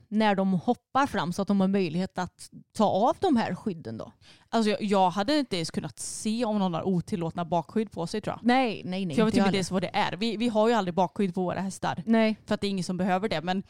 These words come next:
Speaker 2: om vi väl får en häst som behöver det, då får vi ju verkligen <laughs> sätta oss in i vad som får, man får ha eller inte, typ.
Speaker 1: Ja, men jag tycker det är så fruktansvärt dåligt beteende, både av den som anmälde den här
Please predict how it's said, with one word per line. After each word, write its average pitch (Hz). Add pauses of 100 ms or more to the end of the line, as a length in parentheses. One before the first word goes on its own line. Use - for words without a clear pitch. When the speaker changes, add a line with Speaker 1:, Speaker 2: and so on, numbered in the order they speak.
(240)
Speaker 2:
om 226
vi 226
väl 185
får 254
en 262
häst 214
som 196
behöver 185
det, 185
då 190
får 214
vi 214
ju 190
verkligen 190
<laughs> -
sätta -
oss 226
in 214
i 226
vad 190
som 240
får, 247 (300)
man 226
får 220
ha 202
eller 254
inte, 190
typ. - (100)
Speaker 1:
Ja, 262
men 269
jag 254
tycker 269
det 240
är 214
så 220
fruktansvärt 262
dåligt 196
beteende, 196
både 220
av 254
den 180
som 190
anmälde 220
den 208
här 175